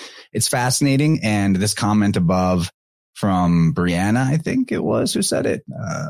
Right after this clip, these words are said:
no, no, it was Lou, uh, polymathing. But, you know, you're all on point, Brianna, too, about horses having, like, are equal to humans in level of consciousness.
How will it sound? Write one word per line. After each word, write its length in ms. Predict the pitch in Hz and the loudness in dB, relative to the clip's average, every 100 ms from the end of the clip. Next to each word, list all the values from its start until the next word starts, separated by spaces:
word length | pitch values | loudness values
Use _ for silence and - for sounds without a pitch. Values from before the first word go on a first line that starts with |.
| - | -2
no, 220 | 170 190 | 2 2
no, 180 | 185 156 | 2 2
it 40 | 139 | 2
was 140 | 123 | 2
Lou, 360 | 117 92 78 98 - | 2 2 0 -4 -4
uh, 140 | 98 | -2
polymathing. 720 | 82 131 113 90 82 87 85 - | 0 2 2 0 0 -2 -2 -6
But, 160 | 95 110 | -4 -2
you 80 | 117 | 0
know, 60 | |
you're 200 | 107 113 | 0 0
all 160 | 120 104 | 0 0
on 120 | 82 | -2
point, 280 | - 71 65 - | -2 -4 -4 -4
Brianna, 300 | 85 85 80 | -2 0 -2
too, 240 | - 90 69 - - - - | -2 -2 -4 -8 -20 -20 -10
about 240 | - 110 104 | -2 -2 0
horses 440 | 123 120 120 104 | 0 0 2 0
having, 580 | 107 104 92 98 92 87 - | 0 0 0 2 2 0 -2
like, 220 | 101 95 | -2 0
are 180 | 90 90 - | -2 -2 -2
equal 600 | 117 - 95 76 76 - _ - | -2 0 0 0 -2 -6 _ -4
to 380 | 101 87 82 - | 0 2 0 -2
humans 480 | - 120 113 98 85 | -4 0 2 2 0
in 180 | 87 90 | 0 2
level 300 | 98 90 87 | 0 0 -2
of 80 | - | -2
consciousness. 680 | 113 117 139 147 165 - | -2 0 0 0 2 0